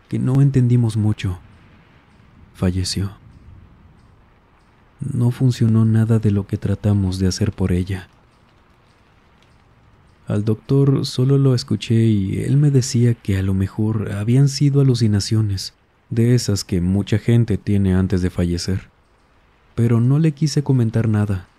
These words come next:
sobre lo que nos había dicho su hija, lo que nos había tocado a nosotros y que ahora yo creía en lo que nos había dicho su hija, que quizás sí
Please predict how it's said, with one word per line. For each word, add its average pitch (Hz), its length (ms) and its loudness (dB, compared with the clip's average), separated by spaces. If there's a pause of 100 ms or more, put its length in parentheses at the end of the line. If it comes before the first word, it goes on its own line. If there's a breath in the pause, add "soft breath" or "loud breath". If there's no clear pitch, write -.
sobre 95 400 -2
lo 95 160 -2
que 95 160 -4
nos 92 240 -2
había 101 200 0
dicho 131 300 2
su 104 160 0
hija, 107 340 -2 (460)
lo 107 160 -2
que 113 100 2
nos 113 220 2
había 120 220 2
tocado 139 420 0
a 139 40 4
nosotros 120 640 0
y 98 280 0
que 92 180 0
ahora 95 500 -2 (480)
yo 117 200 0
creía 107 580 2
en - 180 -4
lo 101 140 -2
que 104 100 -2
nos 101 220 0
había 107 240 0
dicho 117 300 0
su 92 200 -4
hija, 95 400 -4 (840)
que 90 120 -6
quizás 92 520 -4
sí - 500 -6